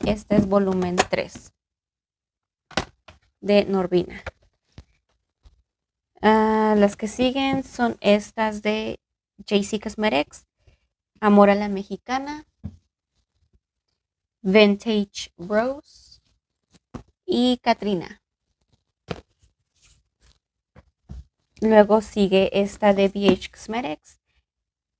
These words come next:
Carly Bible. B H Cosmetics, la paleta Zodiac, Love Signs y Zodiac, la original. No les he hecho looks con e-, estas porque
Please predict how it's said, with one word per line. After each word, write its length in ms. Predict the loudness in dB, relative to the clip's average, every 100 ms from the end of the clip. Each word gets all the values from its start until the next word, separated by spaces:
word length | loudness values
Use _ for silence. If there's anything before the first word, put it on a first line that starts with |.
| _
Carly 580 | 4 6 6 2 -4 -4
Bible. 520 | 0 2 0 -6 -8 _ _ _ _ _ _ _ _ _ -18 -18 _ _ _ _ _ _ _ _ _ _ 0 0 -2 _ _ _ -10
B 380 | -4 0 2
H 200 | 2 -2 -12
Cosmetics, 520 | -8 -6 -4 -6 -6
la 120 | -6
paleta 460 | -2 -2 -2 -6 -8
Zodiac, 1000 | -10 -14 -16 -16 -8 -4 -2 -2 -4 -4 _ _ _ _ _ _ _ _ -4
Love 360 | 2 2 2
Signs 500 | -4 -2 -2 -2 -6 -8
y 140 | -8
Zodiac, 640 | -8 -4 -4 -2 -2 -4 -6 _
la 140 | -6
original. 520 | -6 -6 -4 -2 -4 _ _ _ -20 -16 -12 -10 -12 -16 0
No 280 | 6 8 8
les 240 | 6 4 0
he 20 |
hecho 220 | -4 -4
looks 180 | -4 -6
con 220 | -6 -4
e-, 160 | -6 -6
estas 360 | -10 -6 -8
porque 640 | -8 -16 -10 -6 -6 -6